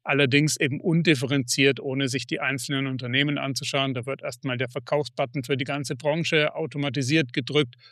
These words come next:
und hinterher wird dann meistens erst geschaut, ob's denn jetzt wirklich so schlimm ist für das einzelne Unternehmen oder nicht. Lieber erstmal Risk-Off, raus aus den Positionen und dann nochmal drüber nachdenken.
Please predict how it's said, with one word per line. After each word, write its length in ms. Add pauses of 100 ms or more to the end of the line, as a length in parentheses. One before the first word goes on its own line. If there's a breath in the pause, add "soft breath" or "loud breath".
(260 soft breath)
und 380
hinterher 580
wird 140
dann 120
meistens 420
erst 260
geschaut, 420 (360 soft breath)
ob's 200
denn 180
jetzt 180
wirklich 340
so 100
schlimm 300
ist 180
für 100
das 160
einzelne 440
Unternehmen 460
oder 180
nicht. 260 (360 soft breath)
Lieber 240
erstmal 340
Risk-Off, 640 (200)
raus 220
aus 160
den 140
Positionen 800 (320 soft breath)
und 160
dann 180
nochmal 280
drüber 220
nachdenken. 600